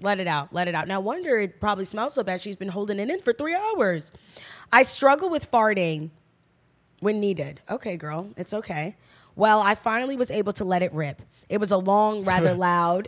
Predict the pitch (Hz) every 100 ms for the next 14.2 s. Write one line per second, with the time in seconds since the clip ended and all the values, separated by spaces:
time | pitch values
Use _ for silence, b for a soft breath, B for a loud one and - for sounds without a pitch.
0 | - 240 269 226 254 247 247 247 - 247
1 | 226 226 240 220 214 202 196 185 160 165
2 | B B 262 269 - 311 381 - - 254
3 | 247 233 233 240 - - 233 233 208 185
4 | 180 147 139 B B - 262 320 494 466
5 | 381 302 220 233 240 226 240 302 285 233
6 | 240 254 233 226 208 190 180 165 156 151
7 | B B B - 240 269 220 233 233 254
8 | 240 214 220 208 202 196 202 208 180 175
9 | 175 170 190 180 165 156 151 147 B B
10 | - 220 247 285 233 214 226 185 170 160
11 | 165 b - 202 208 226 220 190 180 175
12 | 170 180 185 185 185 170 160 170 160 156
13 | 156 151 151 - 165 160 165 170 196 190
14 | 156